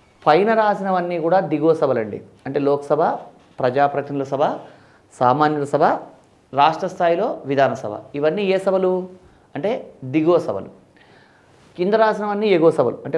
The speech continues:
రాజ్యసభ, సెనేట్, ప్రభువుల సభ, House of Lords, విధాన పరిషత్తు, ఇవేమో ఎగువ సభలు. ఇక్కడ దేన్ని ఏ సభ అంటారని కూడా అడగొచ్చు. సింపుల్గా గుర్తుంచుకోవాలి.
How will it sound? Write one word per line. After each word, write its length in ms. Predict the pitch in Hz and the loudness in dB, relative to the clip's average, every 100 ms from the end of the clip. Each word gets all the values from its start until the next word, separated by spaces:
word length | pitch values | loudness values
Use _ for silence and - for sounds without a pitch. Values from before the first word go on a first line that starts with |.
| 139 | 2
రాజ్యసభ, 420 | 143 151 151 160 196 262 - _ _ - | 4 2 0 0 0 -4 -14 _ _ -2
సెనేట్, 380 | 151 147 156 165 208 - - - - | 0 2 2 2 0 0 -12 -16 2
ప్రభువుల 360 | 135 135 147 143 | 4 6 4 2
సభ, 220 | 135 107 107 | 2 0 0
House 200 | 131 147 156 | 0 2 2
of 60 | 156 | 4
Lords, 220 | 151 147 214 240 - | 2 2 -4 -4 -4
విధాన 240 | 135 135 | 0 0
పరిషత్తు, 640 | 127 123 123 113 117 113 - | -2 -6 -6 -8 -8 -10 -6
ఇవేమో 300 | 135 139 180 | -2 -2 -2
ఎగువ 220 | 180 120 | -4 -4
సభలు. 300 | 113 101 98 - _ _ _ _ _ _ _ | -6 -10 -14 -18 _ _ _ _ _ _ _
ఇక్కడ 180 | - 180 143 139 160 - - _ _ _ _ _ _ - | 2 6 6 4 0 -12 -20 _ _ _ _ _ _ -14
దేన్ని 420 | 135 156 208 226 220 185 | -2 0 2 0 0 0
ఏ 40 | |
సభ 200 | 180 185 | 2 4
అంటారని 400 | 175 160 160 156 | 4 4 0 0
కూడా 160 | 165 180 | -4 -2
అడగొచ్చు. 360 | 156 127 - - - _ _ _ _ - | -2 -2 -6 -12 -20 _ _ _ _ -12
సింపుల్గా 340 | 190 196 226 226 185 | -8 0 2 2 0
గుర్తుంచుకోవాలి. 720 | 170 175 165 170 160 190 | -4 -8 -2 2 2 0